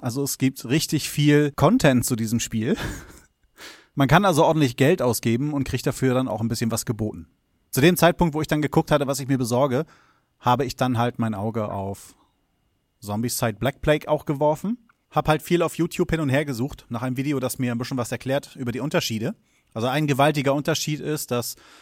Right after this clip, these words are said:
Black Plague also nicht wirklich eine vierte Season ist, sondern, äh, ein eigenständiges Spiel, das nicht mit den anderen beiden kompatibel ist, mit den anderen dreien.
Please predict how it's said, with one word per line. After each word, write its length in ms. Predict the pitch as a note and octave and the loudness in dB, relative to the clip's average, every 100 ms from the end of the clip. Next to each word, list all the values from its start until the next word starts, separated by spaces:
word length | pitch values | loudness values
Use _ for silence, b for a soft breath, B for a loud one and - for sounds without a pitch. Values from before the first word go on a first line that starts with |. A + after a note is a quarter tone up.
| B | B
Black 340 | - C3+ - - | -2 -2 -2 -4
Plague 440 | E3 D#3+ E3+ F3 | 2 4 4 0
also 140 | C#3 C#3 | -2 -2
nicht 180 | C#3 | -2
wirklich 260 | C3+ C#3+ C3 | -2 -4 -4
eine 100 | C#3+ | -4
vierte 300 | - C#3 D3+ | -2 -2 -2
Season 400 | - D3 D#3 E3 | -4 -4 -6 -6
ist, 300 | F3+ - - b b b b | -6 -8 -12 b b b b
sondern, 600 | - A2+ B2 C3 C3 C3+ | -8 -4 -2 -2 -2 -6
äh, 20 | A#2+ B2 B2 B2 | -6 -4 -2 -4
ein 160 | A#2+ A#2+ | -4 -4
eigenständiges 640 | - B2 D3 - D3+ D3 C#3 | -4 -4 -4 -2 -2 -2 -6
Spiel, 280 | - D3 | -4 -2
das 180 | C3+ C3 | -2 -4
nicht 160 | C3 - | -6 -4
mit 120 | C3 | -4
den 120 | A2+ | -4
anderen 360 | A2 A#2+ B2+ A#2+ | -2 -2 -2 0
beiden 260 | A#2 A2+ | 0 -2
kompatibel 540 | A2+ G#2+ G#2+ - A2+ A#2+ | -4 -6 -6 -6 -6 -6
ist, 360 | E3 - - _ | -6 -10 -16 _
mit 100 | - | -20
den 100 | G#2 | -18
anderen 480 | E2 F2+ F#2 F#2 G2 _ _ - | -14 -12 -10 -12 -12 _ _ -16
dreien. 540 | - D2+ D#2+ B2 A3+ | -12 -12 -10 -8 -10